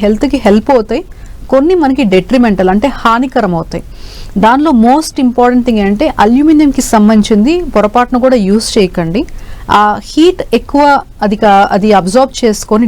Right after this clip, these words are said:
డిసిపేట్ అవడం వల్ల అది కొంత లీచ్ అయ్యి ఫుడ్‌లో మనకి కన్జంప్షన్ జరుగుతుంది. At the same time టెఫ్లాన్ కోటింగ్ ఉన్న ఎటువంటి యుటెన్సిల్ కూడా వాడకండి, అది మీరు అవాయిడ్ చేయండి. So try to use ఇప్పుడు క్లే కానీ సెరామిక్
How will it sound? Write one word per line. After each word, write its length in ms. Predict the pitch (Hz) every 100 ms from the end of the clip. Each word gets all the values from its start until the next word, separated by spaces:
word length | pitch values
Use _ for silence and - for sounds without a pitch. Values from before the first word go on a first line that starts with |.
| 185
డిసిపేట్ 400 | 180 220 254 226
అవడం 180 | 190 185
వల్ల 120 | 202 240
అది 80 | 226
కొంత 200 | 202 196 190
లీచ్ 220 | 226 -
అయ్యి 100 | 262 254
ఫుడ్‌లో 320 | 220 190 240 262 214
మనకి 220 | 202 233 220
కన్జంప్షన్ 520 | 190 190 220 220 233 202
జరుగుతుంది. 480 | 175 175 180 165 175 - - - - -
At 80 | 190
the 60 | 240 -
same 240 | 254 285 339 240
time 180 | 247 370 - - - - -
టెఫ్లాన్ 480 | 247 233 302 339 359 339
కోటింగ్ 320 | 269 254 269 262
ఉన్న 100 | 254 254 -
ఎటువంటి 320 | 214 285 285 254
యుటెన్సిల్ 460 | 233 254 247 - 240 -
కూడా 140 | 220 208
వాడకండి, 540 | 175 190 214 208 190 294 196
అది 100 | 202
మీరు 160 | 202 190 190
అవాయిడ్ 320 | 185 202 233 -
చేయండి. 380 | 208 170 156 - - - - - -
So 80 | 262 -
try 140 | 226 269 262
to 60 | 320 247 254
use 180 | 247 240 190
ఇప్పుడు 200 | 208 208 -
క్లే 160 | 226 240 240
కానీ 220 | 220 214 208
సెరామిక్ 420 | 226 214 233 247